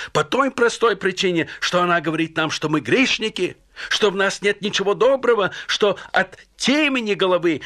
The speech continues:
до подошвы ног наших мы испорчены грехом. "Нет праведного ни одного", так говорит Слово Божье.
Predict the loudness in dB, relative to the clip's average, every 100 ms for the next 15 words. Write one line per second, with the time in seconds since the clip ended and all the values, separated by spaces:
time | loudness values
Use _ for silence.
0 | -8 -2 0 0 0 0 -2 -2 -2 -2
1 | -4 -2 -2 -2 -6 -8 -8 0 2 2
2 | -2 -6 -4 -4 -2 0 0 -2 -4 -4
3 | -4 -2 -2 -4 -6 -2 2 2 -2 -12
4 | -16 -8 0 2 2 -2 -2 -2 0 -2
5 | 0 0 0 -2 -6 0 0 0 -4 -4
6 | -6 -6 -6 -4 -2 -2 -4